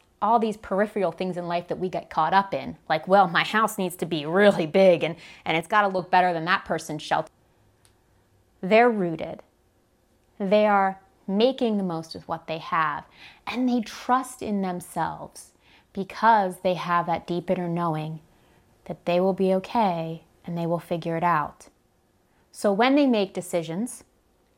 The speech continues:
it's not coming from a place of feeling frantic, feeling anxious, feeling fearful.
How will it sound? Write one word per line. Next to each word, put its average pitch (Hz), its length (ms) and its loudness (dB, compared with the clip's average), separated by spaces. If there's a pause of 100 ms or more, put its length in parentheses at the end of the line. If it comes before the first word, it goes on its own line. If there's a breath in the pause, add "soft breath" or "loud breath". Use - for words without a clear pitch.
(420)
it's - 240 -10
not 226 380 0
coming 220 280 0
from 208 180 0
a 196 60 -2
place 190 300 0
of 185 120 -6
feeling 180 280 -2
frantic, - 680 -8 (380 loud breath)
feeling 202 320 0
anxious, - 540 -2
feeling 220 280 0
fearful. - 760 0